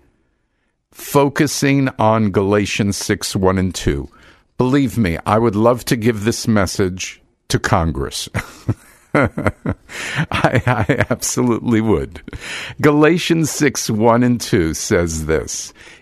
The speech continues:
"If someone is caught doing something wrong, you who are directed by the Ruach, the Spirit, restore such a person in a spirit of gentleness,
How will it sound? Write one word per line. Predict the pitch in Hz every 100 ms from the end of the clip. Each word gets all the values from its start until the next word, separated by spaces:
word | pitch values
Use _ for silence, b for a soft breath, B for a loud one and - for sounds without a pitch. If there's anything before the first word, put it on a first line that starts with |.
| -
"If | 113
someone | - - 165 160 165 175
is | 170 113 104
caught | - 135 113 117 104
doing | 87 123 123 143
something | 120 - 110 107 - 143 147
wrong, | 123 107 73 69 95 123 b b b b b
you | 101 107 156 190 190
who | 170 - 151 117
are | 101
directed | 80 107 87 117 139 - 147 151 127
by | 92 104
the | 101 95
Ruach, | 113 143 80 69 -
the | - 98
Spirit, | - - 190 123 69 - b b b b b -
restore | 113 - - - 156 170 185
such | 170 - 143 135
a | 151
person | - 113 78 - 92 85 82 b b -
in | 107
a | 110
spirit | - - 117 104 104
of | 95 95
gentleness, | 85 90 127 151 127 87 64 - -